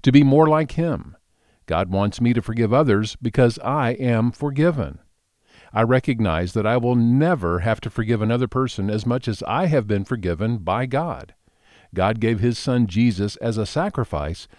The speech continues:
so I can be forgiven. The only sacrifice required of me in forgiving others is to resist my selfish nature and have a willing spirit. My attitude toward others today is one of forgiveness,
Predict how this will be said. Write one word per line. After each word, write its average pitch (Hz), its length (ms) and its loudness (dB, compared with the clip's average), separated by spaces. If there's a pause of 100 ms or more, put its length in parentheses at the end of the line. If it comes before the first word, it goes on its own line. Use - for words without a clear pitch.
so - 240 0
I 139 300 2
can 139 180 0
be 135 240 2
forgiven. 147 600 -4 (500)
The 165 100 -4
only 220 260 2
sacrifice 170 640 0
required 147 480 0
of 110 140 2
me 117 500 2 (300)
in 110 100 -2
forgiving 101 400 0
others 87 640 -2
is 123 140 -2
to - 140 -6
resist 101 500 -4
my 101 120 0
selfish 101 460 -4
nature 95 520 -4 (280)
and 95 140 -2
have 110 240 0
a 117 40 2
willing 107 460 0
spirit. - 640 -10 (580)
My 107 200 -2
attitude 113 420 0
toward 101 340 -4
others 110 360 -2
today 110 580 0
is 120 220 -2
one 104 180 0
of 117 100 0
forgiveness, 135 600 -4